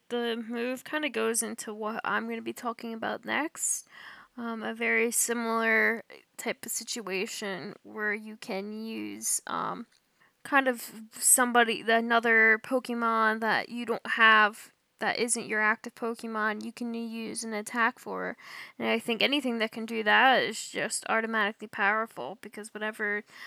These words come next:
another person has, or, well, with this one, it's another person has,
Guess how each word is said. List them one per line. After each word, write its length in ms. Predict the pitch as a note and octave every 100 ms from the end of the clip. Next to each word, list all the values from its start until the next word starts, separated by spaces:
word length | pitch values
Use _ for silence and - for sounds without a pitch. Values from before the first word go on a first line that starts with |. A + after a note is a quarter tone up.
| - -
another 360 | A#3 A#3 A3+ A#3
person 380 | - A3+ A#3
has, 340 | A#3 A3 G#3+ A3+
or, 280 | G#3 G#3+ G#3+ _ _ _ _ A#3
well, 380 | A3 F#3+ G3 -
with 140 | G#3+
this 220 | G#3+ G#3+
one, 160 | F3+ C#3+
it's 160 | G#3 A3+
another 260 | G#3 -
person 460 | - G3+ - G#3 A3+
has, 420 | A3+ G3+ G3+